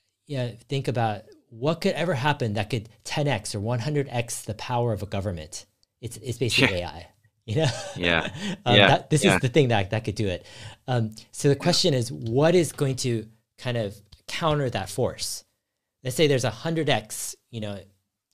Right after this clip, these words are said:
Speaker 1: jump in government power over the next ten, fifteen years or something, or twenty years. What's going to somehow give government accountability, um, to counter that? And that's a big question mark.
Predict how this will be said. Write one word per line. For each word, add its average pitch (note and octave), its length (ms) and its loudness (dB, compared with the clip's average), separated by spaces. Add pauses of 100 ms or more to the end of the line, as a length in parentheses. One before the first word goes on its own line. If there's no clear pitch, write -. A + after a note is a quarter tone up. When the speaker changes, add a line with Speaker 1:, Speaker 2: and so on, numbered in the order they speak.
(100)
Speaker 1:
jump A#2+ 300 0
in G#2+ 140 -8
government G#2+ 480 -6
power A2+ 420 0
over G2 200 -4
the G2 60 -4
next G2 300 -8
ten, G2+ 280 -4
fifteen G#2+ 340 -10
years F#2+ 180 -8
or F2+ 40 -12
something, F2 400 -12
or F2+ 60 -12
twenty G2 240 -6
years. F#2+ 340 -6 (840)
What's C3+ 320 -4
going B2+ 280 -4 (100)
to A2+ 180 0
somehow G#2+ 640 -4 (720)
give A#2 320 -2 (120)
government G#2 340 -6
accountability, G#2 960 -2 (480)
um, F#2+ 380 -8 (920)
to - 80 -14
counter B2 460 -4
that? G2 240 -6
And G#2+ 160 -6
that's D3+ 240 0
a C3+ 60 0
big A#2 180 -4
question G2+ 400 -6
mark. F2 340 -10